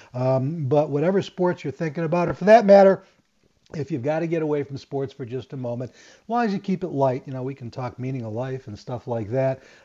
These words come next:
Uh, we don't wanna get into anything too serious. Uh, we're here to have some fun tonight. The next three hours, best sports talk in town. Again, the phone number is three one two, six four four, six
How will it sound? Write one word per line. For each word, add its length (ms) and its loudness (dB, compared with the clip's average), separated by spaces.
Uh, 380 -4
we 180 -2
don't 220 -2
wanna 220 -4
get 240 -2
into 260 -4
anything 680 -4
too 220 -8
serious. 640 2
Uh, 220 -2
we're 160 2
here 120 8
to 80 6
have 200 4
some 140 -8
fun 280 -6
tonight. 340 -14
The 80 -14
next 220 -10
three 220 -4
hours, 340 -4
best 220 -8
sports 320 -10
talk 320 -10
in 100 -12
town. 380 -6
Again, 400 6
the 80 0
phone 280 0
number 320 2
is 220 -6
three 240 -4
one 320 -2
two, 500 -4
six 300 -8
four 300 -6
four, 500 0
six 520 -6